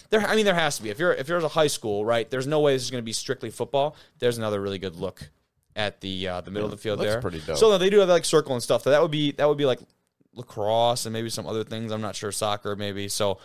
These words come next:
Speaker 1: they definitely will be used for more than just football. But yeah, the comments were really cracking me up. They're like, "How the hell is there a pole in the middle?"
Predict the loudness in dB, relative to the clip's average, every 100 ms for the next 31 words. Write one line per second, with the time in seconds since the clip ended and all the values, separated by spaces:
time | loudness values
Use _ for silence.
0 | _ -2 2 2 0 -2 0 0 -2 -2
1 | -6 -10 _ _ _ -2 4 4 2 -2
2 | -6 -4 -4 0 0 0 -4 _ _ _
3 | _ _ _ _ _ _ _ 0 0 -2
4 | _ _ _ _ _ _ _ _ _ -2
5 | 0 0 0 2 0 0 -2 -2 -2 -4
6 | -6 -12 -12 -14 -6 -4 -4 -8 -18 _
7 | _ _ _ _ 0 4 6 6 4 4
8 | 4 6 6 8 8 6 2 2 4 4
9 | 2 -4